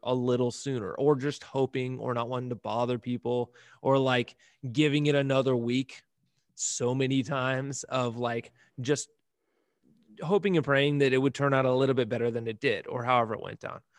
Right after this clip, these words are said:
So that's, there's a lot of other reasons, but I would say a lot of it's that, a lot of chicken and egg things that I sort of let lie longer than they should have.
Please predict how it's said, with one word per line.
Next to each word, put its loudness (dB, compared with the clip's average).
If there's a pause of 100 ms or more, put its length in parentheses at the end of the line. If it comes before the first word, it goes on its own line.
(180)
So -2 (440)
that's, -4 (120)
there's 0
a 4
lot 6
of 4
other 2
reasons, -2
but 0
I 2
would -2
say -4
a 0
lot 2
of -4
it's -6
that, -6
a -8
lot 2
of -4
chicken -8
and -6
egg -2
things -6
that -4
I 0
sort -6
of -6
let -4
lie -4
longer -8
than -12
they -10
should -12
have. -20